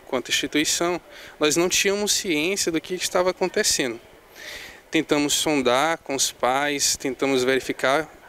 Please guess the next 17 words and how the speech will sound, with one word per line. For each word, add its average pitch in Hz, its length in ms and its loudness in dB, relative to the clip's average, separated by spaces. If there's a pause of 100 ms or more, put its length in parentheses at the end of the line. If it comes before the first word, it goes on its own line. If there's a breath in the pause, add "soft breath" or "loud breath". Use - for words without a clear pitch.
(140)
as 123 300 0
informações 156 960 0 (580 loud breath)
e 151 120 2
até 190 360 2
onde 165 360 2
nós 139 180 2
sabemos 165 880 2
é 143 160 0
que 131 300 0
esses 127 260 0
alunos 131 440 2
saíram 135 460 2
daqui, 131 480 -2 (720 loud breath)
é, 120 500 2 (140)
de 127 100 -2
Santa 131 340 2
Inês, - 560 2